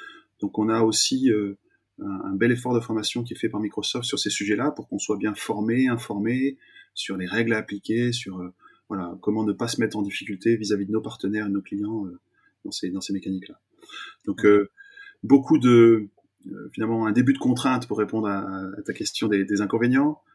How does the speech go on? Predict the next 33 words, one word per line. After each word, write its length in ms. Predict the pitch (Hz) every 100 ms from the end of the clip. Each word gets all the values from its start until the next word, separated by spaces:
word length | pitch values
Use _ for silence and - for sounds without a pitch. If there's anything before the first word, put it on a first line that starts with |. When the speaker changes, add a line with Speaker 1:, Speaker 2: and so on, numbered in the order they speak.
| _
Speaker 1:
Le, 220 | 104 101
le 140 | 95 107
deuxième 400 | 117 113 127 117
était 320 | 101 - 104
déjà 240 | 104 107
dans 100 | 107
la 240 | 101 98 95
réponse, 400 | 98 143 147 -
hein, 60 |
c'est 120 | 98 92
qu'on 140 | 90
est 100 | 85
très 200 | - 127
nombreux. 420 | 123 120 131 156 - _
Euh, 200 | 90 87 85
il 60 |
y 40 | 87
a, 320 | 85 87 - _ _ _ -
euh, 160 | 90
beaucoup 320 | 87 104 - -
de, 380 | 101 98 98 - _ _ _
beaucoup 240 | - -
de 80 | 117
rôles, 460 | 107 131 165 123 95 -
euh, 120 | 101
beaucoup 300 | 98 101 -
de 40 | 117
gens 140 | 123
qui 180 | 120 -
tournent 220 | - 143
autour 220 | 123 117
du 100 | 104
client. 460 | 101 107 123 151